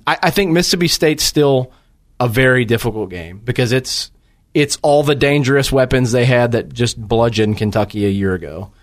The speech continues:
even coming here at night. Now, coming here and playing at night and a fan base that now is really excited again, in theory,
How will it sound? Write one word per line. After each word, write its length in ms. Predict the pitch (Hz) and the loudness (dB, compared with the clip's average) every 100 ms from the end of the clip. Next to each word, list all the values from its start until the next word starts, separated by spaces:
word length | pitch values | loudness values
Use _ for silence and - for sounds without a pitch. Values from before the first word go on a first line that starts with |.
| _ _ - | _ _ -8
even 320 | - 139 135 127 | 0 2 2 0
coming 280 | 139 131 | 0 0
here 160 | 120 120 | 2 0
at 100 | 107 | 0
night. 280 | 101 95 - | 0 -2 0
Now, 260 | 135 135 123 | 0 0 -2
coming 400 | - 170 175 151 | -2 0 2 2
here 340 | 180 170 147 | 4 4 2
and 220 | 123 131 | 2 0
playing 300 | - 147 147 | 0 0 0
at 100 | 143 | 0
night 380 | 185 160 135 - _ _ _ _ | 2 2 0 -2 _ _ _ _
and 320 | - 131 135 131 | -2 0 0 0
a 80 | 131 | -2
fan 320 | - 151 156 | 0 0 2
base 240 | 143 143 | 2 2
that 120 | 135 120 | 0 0
now 300 | 123 135 139 | 2 2 2
is 140 | 120 | 2
really 260 | 120 139 143 | 2 2 2
excited 420 | 135 180 190 127 | 2 2 2 2
again, 380 | 120 120 123 131 | 0 0 0 0
in 160 | 123 | -2
theory, 480 | 120 123 120 131 127 | 0 0 2 2 -2